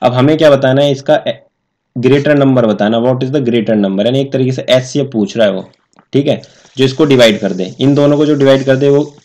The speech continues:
greater number बताना है, ठीक है, Greatest number बताना है, तो एचसीएफ़ है। तो एचसीएफ़ निकालने के लिए आपको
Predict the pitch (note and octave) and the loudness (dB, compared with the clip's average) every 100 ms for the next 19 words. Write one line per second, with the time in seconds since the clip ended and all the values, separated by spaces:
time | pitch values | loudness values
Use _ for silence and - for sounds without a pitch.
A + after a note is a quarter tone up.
0 | - A#2+ C3 C3 C3 B2 A2+ A2 G2+ G2 | -8 -2 0 0 0 0 2 0 0 -4
1 | F#2+ F#2+ B2+ C#3+ B2 B2 B2+ B2+ A#2+ A2 | -4 -4 -4 -4 -2 -2 -2 -4 -2 -2
2 | G2+ F#2+ F#2+ G2 G#2 - A#2 B2+ - B2+ | -2 -4 -4 -4 -4 -2 0 0 -2 -2
3 | G2+ - - _ _ _ _ - - B2+ | -4 -8 -18 _ _ _ _ -14 -2 -2
4 | B2+ E3 D3+ D3 C#3+ C#3+ C#3+ D3 C#3+ C#3 | 0 0 0 2 2 2 0 2 4 2
5 | C#3 D3 | 0 -4